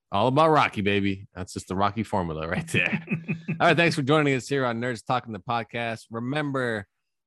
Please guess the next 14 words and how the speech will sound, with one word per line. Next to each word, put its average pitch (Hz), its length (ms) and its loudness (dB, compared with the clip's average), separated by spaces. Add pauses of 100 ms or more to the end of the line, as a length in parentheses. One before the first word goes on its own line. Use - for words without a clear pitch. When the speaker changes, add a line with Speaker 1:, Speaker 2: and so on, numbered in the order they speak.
(140)
Speaker 1:
to 104 80 -12
rate, 113 320 -8
subscribe, 110 560 -2
download, 107 420 -2
review, 101 420 -4
turn 147 160 -6
on 117 120 -4
notifications. 92 1080 -8 (560)
Website 117 520 0 (380)
is 117 180 -4
coming, 78 320 -6
I 80 40 -10
promise 87 500 -6
you. 85 300 -6